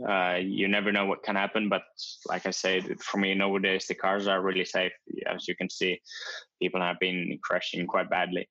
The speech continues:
and nothing has happened. So I, I don't feel so much fear, let's say, when I'm, when I'm driving.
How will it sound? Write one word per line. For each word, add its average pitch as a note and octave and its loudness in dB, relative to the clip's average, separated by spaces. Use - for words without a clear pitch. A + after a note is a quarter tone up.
and F#2+ -2
nothing F#2+ 0
has F2+ -2
happened. - -2
So - -4
I, A#2+ 8
I - 6
don't B2+ 4
feel A2 4
so - 0
much - -2
fear, G2+ 2
let's - -6
say, F#2+ -2
when G2 -2
I'm, F#2 0
when G2 -2
I'm G2 -2
driving. G2 2